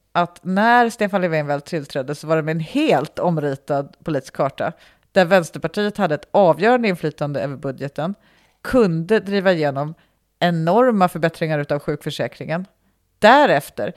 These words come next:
kunde ställa samma krav på Magdalena Andersson och kräva höjda pensioner. Det har vi pratat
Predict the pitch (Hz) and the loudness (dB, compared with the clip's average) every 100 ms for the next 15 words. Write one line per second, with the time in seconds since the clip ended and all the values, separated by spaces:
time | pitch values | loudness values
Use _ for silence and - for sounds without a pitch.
0 | - - 190 180 - 170 - 202 170 208 | -12 -6 -4 -2 -2 -2 0 -2 0 0
1 | 226 165 175 165 147 147 - 180 147 160 | 0 0 -2 -2 -2 -4 -2 -2 -4 -2
2 | 233 208 170 _ _ _ _ _ 190 180 | 0 0 -4 _ _ _ _ _ -6 -6
3 | - 190 185 160 - - _ 180 196 156 | -10 2 2 4 0 -6 _ 0 2 2
4 | - 156 - 330 185 85 185 - _ _ | -4 -8 -2 -2 -2 -6 -10 -12 _ _
5 | _ _ _ _ _ 175 175 147 147 151 | _ _ _ _ _ 2 2 2 -2 -4
6 | 156 151 _ | -4 -8 _